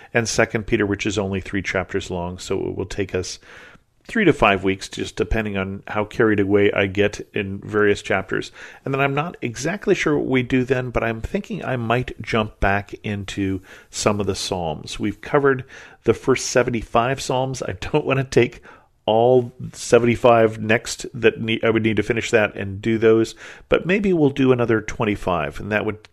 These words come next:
keep us busy for something like five to six <laughs> months. So that's probably where we're gonna go to next. But if you have other suggestions, send me an email to host at the bible study podcast dot com. Second Peter two,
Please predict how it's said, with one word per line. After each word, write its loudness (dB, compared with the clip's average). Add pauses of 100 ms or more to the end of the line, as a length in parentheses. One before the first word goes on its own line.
keep -2
us 0
busy -2
for 0 (320)
something 2
like 0
five 0
to -10
six -4
<laughs> -
months. 0 (300)
So 4
that's 4 (100)
probably 4 (300)
where 6
we're 2
gonna 2
go 2
to -4
next. -6
But -2
if -4
you 2
have -2
other -2
suggestions, -4 (260)
send -2
me 0
an -8
email -2
to -8
host -4 (320)
at -6
the -6
bible -4
study -6
podcast -10 (160)
dot -10
com. -14 (420)
Second 2
Peter 2
two, -2